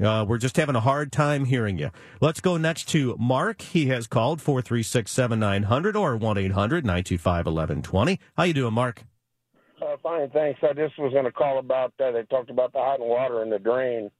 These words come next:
Speaker 2: And, uh, I've been cleaning drains for forty years, and, uh, I go to the seminars where the companies talk to you and sell the product. And they recommend using cold water because it keeps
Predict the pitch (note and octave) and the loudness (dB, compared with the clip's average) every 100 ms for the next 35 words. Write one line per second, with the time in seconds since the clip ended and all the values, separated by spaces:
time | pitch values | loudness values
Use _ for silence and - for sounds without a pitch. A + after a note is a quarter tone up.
0 | _ _ _ _ _ - A2+ A#2 A#2+ B2 | _ _ _ _ _ -4 0 2 0 0
1 | C3+ C3+ E3 D#3 C#3 C3 C#3+ C#3 B2 - | -2 -2 0 -2 0 0 0 -4 -4 -2
2 | D3 D3 C3+ C3 C#3+ C#3 B2+ B2+ A#2 A#2 | 0 0 0 0 0 -2 -2 -4 0 0
3 | A#2 A#2+ B2+ C3 A2+ - D3 C#3 B2+ A#2+ | 0 0 -2 -2 -6 -2 -2 0 0 0
4 | A2+ A#2 A2+ G#2+ - C3 - B2 A2+ - | -2 -4 -4 -2 0 0 -2 -6 -4 0
5 | A#2+ A#2 A#2+ A#2+ G#2 - A#2+ A2 - B2 | 0 -2 -4 -4 -2 -2 -2 -2 -2 -2
6 | A#2 A2+ G#2 _ _ _ _ _ _ - | 0 -2 -4 _ _ _ _ _ _ -6
7 | A2+ E3+ F#3 D3+ D3 D3 C#3+ C#3 C#3 B2+ | -2 0 0 -2 -2 -2 -2 -2 -4 -4
8 | - D3 D3 A#2+ A#2+ A#2+ A#2+ A#2 - C3+ | 0 0 0 0 0 0 -4 -6 0 -2
9 | A#2+ A#2 - D3 | -2 -14 -6 -6